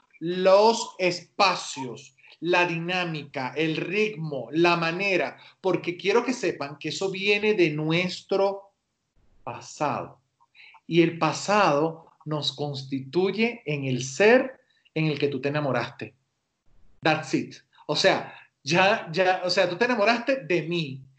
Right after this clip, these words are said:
y yo traigo un pasado, al igual que lo traes tú. Cuando digo un pasado, juicios, creencias, costumbres, educación, experiencia, eh, familia.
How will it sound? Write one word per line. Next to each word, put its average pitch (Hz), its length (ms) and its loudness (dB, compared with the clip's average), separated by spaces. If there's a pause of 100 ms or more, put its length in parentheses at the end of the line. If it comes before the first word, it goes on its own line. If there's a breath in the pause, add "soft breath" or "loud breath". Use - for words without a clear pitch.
(240 soft breath)
y 190 240 -8
yo 269 260 6
traigo 196 360 4
un 190 160 -4
pasado, 175 500 0
al 180 140 2
igual 196 240 2
que 285 60 -4
lo 247 100 4
traes 175 280 -2
tú. 160 120 0
Cuando 180 200 -2
digo 254 120 0
un 277 100 -2
pasado, 277 580 2 (540 loud breath)
juicios, 165 1160 2
creencias, 151 1120 2
costumbres, 147 1000 4
educación, 151 960 2 (180 loud breath)
experiencia, 151 1400 0 (240 loud breath)
eh, 156 500 2
familia. 170 1160 6